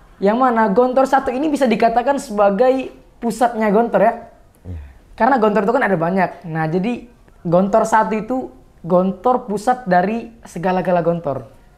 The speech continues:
Speaker 1: Nah, jadi kita bakal bahas-bahas sedikit tentang Gontor.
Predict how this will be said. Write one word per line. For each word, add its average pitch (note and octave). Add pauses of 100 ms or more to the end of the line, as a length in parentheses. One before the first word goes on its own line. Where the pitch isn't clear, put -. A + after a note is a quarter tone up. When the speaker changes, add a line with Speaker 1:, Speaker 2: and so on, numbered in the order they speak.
(1500)
Speaker 1:
Nah, D#3
jadi F#3 (400)
kita G#3
bakal E3+ (320)
bahas-bahas E3
sedikit E3 (160)
tentang E3
Gontor. D#3+